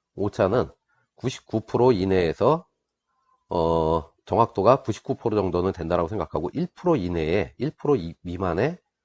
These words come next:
오차를 가지고 있다라고 우리가 생각을 할 수가 있습니다. 그래서, 어, 어찌됐든 간에, 어, 우리는 이거를 큐큐큐큐에 곱하기 삼을 하는 걸 통해서 티큐큐큐의 주가를 예측을 할 수가 있다고, 어, 우리는 알아볼 수가 있습니다.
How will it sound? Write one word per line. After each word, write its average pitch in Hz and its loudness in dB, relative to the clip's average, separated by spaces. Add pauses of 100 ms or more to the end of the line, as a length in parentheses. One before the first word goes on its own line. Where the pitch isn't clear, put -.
(280)
오차를 98 0
가지고 90 -4
있다라고 78 -2
우리가 78 -4
생각을 127 -2
할 104 -2
수가 - -2
있습니다. 69 -12
그래서, 82 -2 (840)
어, 92 4
어찌됐든 131 2
간에, 117 4
어, 87 2 (120)
우리는 117 0 (200)
이거를 101 2 (260)
큐큐큐큐에 - 2
곱하기 101 -2
삼을 180 -2
하는 143 0
걸 98 2
통해서 85 -4
티큐큐큐의 - -4
주가를 101 -2
예측을 110 -2
할 101 -2
수가 82 -6
있다고, 80 -4 (540)
어, 82 -2
우리는 90 -2
알아볼 92 -2
수가 90 -4
있습니다. 69 -8